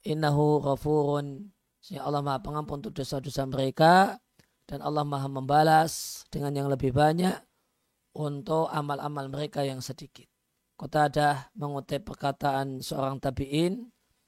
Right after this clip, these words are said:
Mutarif rahimallah, dan Qatadah juga tabi'in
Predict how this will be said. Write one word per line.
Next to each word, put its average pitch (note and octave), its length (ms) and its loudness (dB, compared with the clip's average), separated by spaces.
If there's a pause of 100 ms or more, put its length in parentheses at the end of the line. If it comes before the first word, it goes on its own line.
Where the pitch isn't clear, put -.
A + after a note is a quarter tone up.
(240)
Mutarif C#3+ 800 -2 (800)
rahimallah, C#3 880 0
dan C#3 220 -4
Qatadah D3+ 340 0
juga C#3 240 -6
tabi'in D3 640 -2